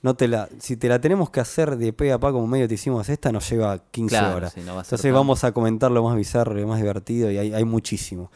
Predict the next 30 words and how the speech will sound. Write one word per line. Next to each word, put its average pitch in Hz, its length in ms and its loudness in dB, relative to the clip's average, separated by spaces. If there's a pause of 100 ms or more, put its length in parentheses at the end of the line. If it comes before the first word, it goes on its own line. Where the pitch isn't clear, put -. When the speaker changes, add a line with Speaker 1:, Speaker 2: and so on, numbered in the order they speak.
(280)
Speaker 1:
Súper 147 380 0
divertido, 135 640 4
este, 110 240 -2
lo 104 100 0
que 110 120 -2
originó 117 260 2
el 131 80 4
germen 131 340 0
de 107 60 -2
hacer 123 180 -4
Eventorama 113 480 -2
fue 113 140 -4
la 107 40 -2
saga 117 200 -4
del 107 100 -4
clon, 151 280 0
así - 180 -8
que 101 200 -8 (400)
va 113 40 0
a 101 40 -2
ser 123 140 -2
los 110 140 0
próximos 113 520 -4
podcasts 117 480 -8
en 101 80 -10
los 95 100 -10
cuales 110 280 -4
puedan 113 240 -4
escuchar 113 400 -10
este 95 320 -14